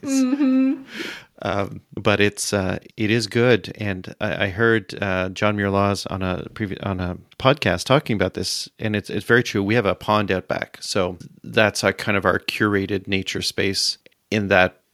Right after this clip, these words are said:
Speaker 2: I just go out and sit by the pond and I observe what's going on with turtles, frogs, and everything else. And it is true that if you go out and sit with nature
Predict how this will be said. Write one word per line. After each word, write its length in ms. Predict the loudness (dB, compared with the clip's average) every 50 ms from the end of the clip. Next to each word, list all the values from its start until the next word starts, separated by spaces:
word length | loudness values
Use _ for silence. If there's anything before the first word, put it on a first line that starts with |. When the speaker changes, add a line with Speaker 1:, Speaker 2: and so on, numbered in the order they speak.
| _ -6
Speaker 2:
I 80 | -4
just 180 | -4 -4 -2 0
go 80 | 2 2
out 60 | 2
and 100 | 2 0
sit 220 | -2 -2 -2 0 2
by 140 | 2 2
the 60 | 2 2
pond 360 | 2 0 0 0 -4 -10 -18 -20 -20 -14 _
and 580 | -4 -2 0 2 2 2 0 0 -4 -6 -8 -4 -2
I 100 | 0 0
observe 420 | 0 0 -2 -2 0 0 0 0
what's 140 | -2 -6 -4
going 220 | -2 -2 0 0 0
on 240 | 0 -2 -2 -4
with 100 | -4 -6
turtles, 380 | -4 -2 -2 0 0 0 -2 -4
frogs, 400 | -4 -2 0 0 0 -2 -4 -4
and 60 | -6 -6
everything 260 | -6 -6 -4 -2 0
else. 320 | 0 2 0 0 -4 -6 -10 -16 -20 -20 -20 -20 -20 -20 _ _ _ _ _ _
And 260 | -2 0 0 0 0
it 100 | 0 2
is 160 | 4 4 4 2
true 240 | 2 4 4 4
that 140 | 6 4 4
if 80 | 2 0
you 80 | -2
go 120 | 2 2 2
out 60 | 2
and 120 | 2 -2
sit 180 | -4 -4 -2 -2
with 160 | -2 -4 -2
nature 540 | -2 0 0 0 -2 -4 -4 -4 -4 -6 -8